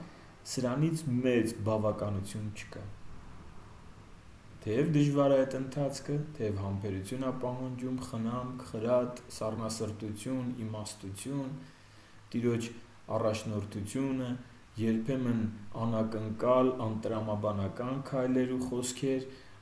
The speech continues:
բայց այս ամենը Աստծո առաջնորդությամբ բերում է մի իրավիճակի, երբ որ հովիվը նայում է իր աշխատանքի պտղին, և իր սիրտը լցվում ա գոհությունով Աստծո հանդեպ,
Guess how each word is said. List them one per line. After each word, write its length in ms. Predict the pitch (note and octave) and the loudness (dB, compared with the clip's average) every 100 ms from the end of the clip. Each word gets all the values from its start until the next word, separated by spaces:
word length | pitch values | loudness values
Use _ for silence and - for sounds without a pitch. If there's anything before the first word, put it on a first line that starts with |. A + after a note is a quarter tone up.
| - | -2
բայց 300 | B2+ B2 B2 - | 2 2 2 4
այս 280 | D#3 D#3 - | 6 6 4
ամենը 580 | - B2+ C3 C#3 D#3+ D3 | -2 -4 0 0 2 2
Աստծո 340 | A2+ A2+ - A#2 | 0 -2 0 2
առաջնորդությամբ 1080 | A2 A2 - A2 G2+ G#2+ G2 C#3 D3 D3+ - - | 2 0 -2 -4 -4 -4 0 2 2 2 -6 -6
բերում 360 | - A#2 B2 C3 | 2 2 4 2
է 100 | A#2 | 2
մի 200 | A2 B2 A#2 A#2 | 2 4 4 2
իրավիճակի, 880 | G#2+ A2 G#2 G2+ - G#2 G2 C#3 D3+ C#3+ | 2 2 2 0 0 0 0 2 4 4
երբ 280 | A2+ G#2+ - | 2 0 0
որ 160 | A2 | 0
հովիվը 380 | G#2 A2 B2+ C3 | 0 0 0 0
նայում 300 | G#2+ A2 A#2+ | -2 0 0
է 120 | A#2+ | 0
իր 100 | G#2 | 0
աշխատանքի 600 | G2+ G2 G2 G#2 G2+ G#2 | 0 -2 -4 -4 -4 -4
պտղին, 520 | G#2 G2 - C#3+ E3 F3 - - - - - - - - - - | -6 -6 -4 0 2 2 -2 -12 -18 -20 -20 -20 -20 -20 -20 -16
և 200 | - G#2+ | -6 -2
իր 120 | G2+ G2+ | -2 -2
սիրտը 540 | - - B2+ - G#2 | -4 -4 -2 -2 -2
լցվում 420 | F#2+ F2+ - G#2 | -2 -4 -6 -4
ա 80 | G2+ | -2
գոհությունով 800 | G2 G2 F#2+ G2 - G2 G2 G2 - | 0 -2 -2 -6 -4 -2 -2 -4 -6
Աստծո 360 | G#2 - - G#2 | -8 -8 -6 -2
հանդեպ, 540 | G2 F#2+ F#2+ F#2+ - | -2 -4 -6 -8 -10